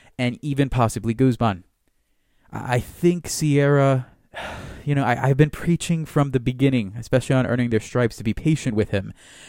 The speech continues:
The Cardinals rushed him. The Marlins rushed him. Then the Marlins finally reassessed him and did the right thing by sticking him in double A this year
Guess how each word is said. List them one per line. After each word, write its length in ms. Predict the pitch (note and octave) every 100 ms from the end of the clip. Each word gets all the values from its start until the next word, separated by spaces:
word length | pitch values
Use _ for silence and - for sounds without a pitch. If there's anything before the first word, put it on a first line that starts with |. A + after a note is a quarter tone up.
| -
The 80 | A2+
Cardinals 720 | - C#3 C#3 C#3 B2 A2 -
rushed 320 | G#2+ G#2+ -
him. 280 | - A2 A2+ - - -
The 160 | A#2+ G#2
Marlins 760 | G2 G2+ A#2 C3 C3 B2 A2+
rushed 320 | G#2 G#2 -
him. 240 | - G2+ G2+ - - B2
Then 120 | B2+
the 80 | C3+
Marlins 380 | C3 B2+ B2
finally 600 | - - A#2+ A2+ C3+ C#3+ C#3
reassessed 680 | D3+ C#3+ - D3 C#3+ -
him 260 | - A2 G#2+ - _ -
and 120 | A#2
did 140 | A#2+
the 100 | A#2+
right 180 | B2 B2
thing 180 | C#3+ B2+
by 120 | A2
sticking 360 | - B2+ - A#2+
him 140 | A2
in 100 | G#2
double 300 | G2+ G2 A2
A 100 | C#3+
this 220 | D3+ C#3
year 260 | C#3 D3